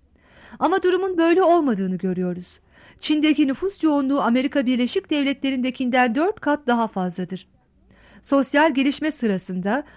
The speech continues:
Amerika Birleşik Devletleri Çin'den önde gelir. Çünkü Çin'de hala yarı feodal bir sistem hüküm sürmektedir. Dipnot, bu kitap yazıldığı zaman Eylül bin dokuz yüz otuz sekiz, henüz Çin'de ulusal demokratik devrim gerçekleşmiş değildi.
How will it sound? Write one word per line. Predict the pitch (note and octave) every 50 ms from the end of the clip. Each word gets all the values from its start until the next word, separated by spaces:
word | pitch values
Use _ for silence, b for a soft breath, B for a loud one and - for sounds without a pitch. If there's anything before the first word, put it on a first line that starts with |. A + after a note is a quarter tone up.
| B B
Amerika | - B3+ C4+ E4 F#4+ G4+ - F#4 F4 C4
Birleşik | D4+ D4 D4 D4 C#4+ - E4+ - -
Devletleri | D4 C#4 C4+ C#4+ C#4 - C#4 D4+ F4+ F4
Çin'den | - - D4+ C#4 D4+ F4 F4+
önde | E4+ D#4+ D4 D#4 D4+
gelir. | A3 A3 F#3+ F3 F3+ F3 - - _ _ _ _ b b b b b b b -
Çünkü | - F4 F4+ - C#4+ B3
Çin'de | - - A3+ G3 F#3+ G3+ A3 C4 C#4 B B B
hala | - - D4+ E4 F#4 F4+ C4 B3+ A#3+ C#4
yarı | C#4 A3+ A#3+ B3+ D#4+ F4+
feodal | - E4 D4+ C#4+ C#4 B3+ C#4 D4+ D#4+ C#4
bir | C#4+ D#4
sistem | D4 - - C4+ - - C4+ B3+ A#3
hüküm | G3+ F#3+ - G3+ F#3+
sürmektedir. | F3+ - G3+ F#3 F#3+ F#3 F#3 - - F#3 F3 F#3 F3 - - _ _ _ _ _ _ _ b b b b b b _
Dipnot, | B3+ C4+ B3+ _ G#3 F#3+ F#3+ B3 - - - b b b b b b b -
bu | D4+
kitap | - - D4+ - D4+ D4 D4 D4
yazıldığı | B3+ B3+ A3 B3+ B3+ G#3 B3+ C4+ B3
zaman | G3+ G#3 G3 F#3 F3+ G#3 B3+ D4+ D#4+ _ -
Eylül | A3+ A3+ A3 G3 A#3 G#3+ G3
bin | G#3+ G3+ G3+
dokuz | G3+ G3+ - G3+ G3+
yüz | F3+ F3
otuz | E3+ - - F3
sekiz, | - - F3 - - - C#4+ D4 - b b b b b b b
henüz | - D#4+ E4+ F4 F4 -
Çin'de | - C#4+ C4 C4 C#4+
ulusal | C4+ C4+ C4+ - - C#4+ C#4+ B3+
demokratik | B3+ B3+ B3 B3 B3 - B3+ B3 D4 C#4+ -
devrim | A#3+ A3+ A3+ A#3 C#4 C#4+
gerçekleşmiş | B3 B3 A#3 A3+ - B3 A#3 - A#3 A3 - - D4+ D4+ - -
değildi. | - G#3+ G3 F#3 F3 E3+ - F3